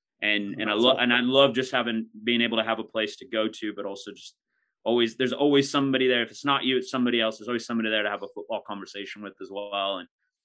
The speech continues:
Speaker 2: Yeah,
Speaker 1: and that's
Speaker 2: definitely.
Speaker 1: always, you know, and that's necessary, especially living out here where no one knows what it's about. So it's like,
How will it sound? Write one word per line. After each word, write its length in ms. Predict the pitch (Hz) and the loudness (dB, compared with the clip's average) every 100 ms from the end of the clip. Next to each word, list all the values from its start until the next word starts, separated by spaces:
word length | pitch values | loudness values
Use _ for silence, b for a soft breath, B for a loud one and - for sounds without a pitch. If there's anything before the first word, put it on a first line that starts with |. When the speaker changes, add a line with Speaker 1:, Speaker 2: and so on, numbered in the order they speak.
| _ | _
Speaker 2:
Yeah, 60 | 127 | -4
Speaker 1:
and 60 | 110 | -2
that's 140 | 104 | -2
Speaker 2:
definitely. 180 | 104 104 | -2 -4
Speaker 1:
always, 40 | - | -4
you 80 | 120 | -6
know, 100 | 98 | -4
and 80 | 101 | -4
that's 160 | 107 - | -6 -6
necessary, 480 | 98 - 101 104 95 | -8 -8 -6 -6 -6
especially 380 | - 113 110 | -8 -8 -6
living 140 | 107 101 | -6 -6
out 120 | 87 | -6
here 160 | 104 101 | -6 -6
where 80 | |
no 100 | 95 | -6
one 100 | 98 | -8
knows 160 | 95 92 | -8 -10
what 80 | 98 | -12
it's 100 | - | -14
about. 260 | 95 95 - | -8 -6 -8
So 120 | 95 | -14
it's 120 | 92 | -14
like, 180 | 98 90 | -14 -14